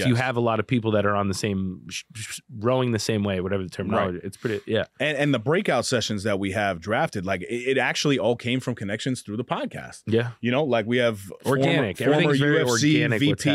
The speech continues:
Speaker 1: happening.
Speaker 2: Diamandia, uh, Lingo's coming, who we did a great episode with. She's gonna talk about,
Speaker 1: What a
Speaker 2: you
Speaker 1: great
Speaker 2: know,
Speaker 1: name.
Speaker 2: relationships with masculine and feminine energy, body inflammation. Um, we have a,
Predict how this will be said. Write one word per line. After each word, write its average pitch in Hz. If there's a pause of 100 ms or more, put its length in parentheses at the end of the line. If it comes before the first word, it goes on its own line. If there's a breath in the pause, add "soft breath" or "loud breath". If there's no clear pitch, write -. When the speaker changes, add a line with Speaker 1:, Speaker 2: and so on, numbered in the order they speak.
Speaker 1:
happening. 135
Speaker 2:
Diamandia, 131
uh, 117
Lingo's 147
coming, 139
who 139
we 127
did 127
a 113
great 131
episode 131
with. 131 (280 loud breath)
She's 139
gonna 131
talk 127
about, 113
Speaker 1:
What 110
a -
Speaker 2:
you 117
Speaker 1:
great 107
Speaker 2:
know, 92
Speaker 1:
name. 92
Speaker 2:
relationships 123
with 113 (340 loud breath)
masculine 131
and 117
feminine 127
energy, 135
body 139
inflammation. 131 (360 loud breath)
Um, 107
we 123
have 127
a, 113